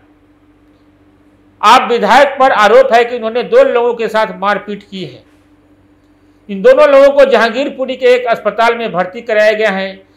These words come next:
जहां दिल्ली के मॉडल टाउन से आम आदमी पार्टी के विधायक अखिलेश त्रिपाठी के खिलाफ मारपीट की एफ-, एफआईआर दर्ज हुई है।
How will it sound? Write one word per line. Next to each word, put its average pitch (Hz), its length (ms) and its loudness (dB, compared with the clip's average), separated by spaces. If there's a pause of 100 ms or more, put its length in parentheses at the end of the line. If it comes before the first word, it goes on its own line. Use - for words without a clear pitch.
(200)
जहां 190 280 -4
दिल्ली 233 240 -6
के 226 140 -8
मॉडल 202 340 -2
टाउन 208 280 -4
से 208 200 -6
आम 196 240 -4
आदमी 196 200 -10
पार्टी 190 320 -6
के 185 120 -10
विधायक 170 540 -2 (280)
अखिलेश 185 440 -4
त्रिपाठी 185 440 -6
के 202 120 -10
खिलाफ 175 400 -6
मारपीट 170 420 -12
की - 300 -20
एफ-, 175 200 -18 (480)
एफआईआर 175 480 -2
दर्ज 156 240 -4
हुई 156 180 -12
है। 117 160 -20